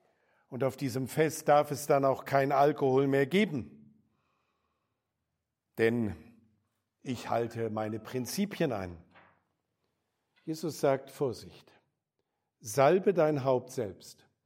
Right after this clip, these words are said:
Und wenn du fastest, dann wasche dein Angesicht. Es müssen nicht unbedingt die anderen merken. Unser Herr spricht von einem Fasten als einem Mittel,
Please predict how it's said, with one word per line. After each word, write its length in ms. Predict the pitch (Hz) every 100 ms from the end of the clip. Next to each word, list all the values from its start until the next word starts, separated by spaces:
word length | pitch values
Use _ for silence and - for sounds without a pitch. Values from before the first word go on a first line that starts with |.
| _ _
Und 200 | 120 107
wenn 120 | 113
du 140 | 110
fastest, 840 | 104 143 143 - - 120 - - - _ - _ _ _ _ _ _ _ -
dann 440 | 110 101 98 90 90
wasche 400 | 135 147 156 131
dein 260 | 120 120
Angesicht. 680 | 107 104 101 104 117 101 -
Es 160 | 113 -
müssen 380 | 104 - 107 107
nicht 300 | 151 - 147
unbedingt 600 | 127 113 107 107 107 _
die 140 | 110
anderen 540 | 113 95 95 92 95 92
merken. 340 | 80 - 82 _ _ _ _ - - - - - - - _ _ _ _ _ _ _ _ _ _ _ _ _ -
Unser 240 | 120 139
Herr 180 | 156 156
spricht 420 | - 156 151 -
von 160 | 156 135
einem 460 | 127 123 120 113
Fasten 640 | - - 160 160 - 151
als 240 | 127 117 131
einem 260 | 117 113
Mittel, 500 | 123 143 143 131 113